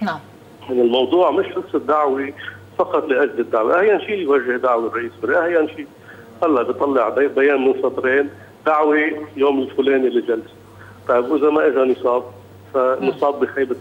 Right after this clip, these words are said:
Speaker 2: أمل في لبنان.
Speaker 1: هون بتتركز
Speaker 2: كما
Speaker 1: مهمتكم على هذه النقطة تحديدًا؟ مهمة
Speaker 2: نحن
Speaker 1: اللجنة،
Speaker 2: المهمة
Speaker 1: يعني،
Speaker 2: تبعنا،
Speaker 1: اليوم؟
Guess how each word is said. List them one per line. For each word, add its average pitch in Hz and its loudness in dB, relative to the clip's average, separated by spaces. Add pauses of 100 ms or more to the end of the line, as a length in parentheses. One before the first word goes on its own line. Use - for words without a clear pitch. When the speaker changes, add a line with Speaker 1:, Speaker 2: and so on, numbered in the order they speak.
Speaker 2:
أمل 120 0
في - -12
لبنان. 104 -8
Speaker 1:
هون 294 0
بتتركز 254 -2
Speaker 2:
كما 240 2
Speaker 1:
مهمتكم 247 0
على 226 0
هذه 226 2
النقطة 220 -2
تحديدًا؟ 214 -2 (1120)
مهمة 240 2
Speaker 2:
نحن 226 2
Speaker 1:
اللجنة، 220 2
Speaker 2:
المهمة 190 0
Speaker 1:
يعني، - 2
Speaker 2:
تبعنا، 139 2
Speaker 1:
اليوم؟ 107 -6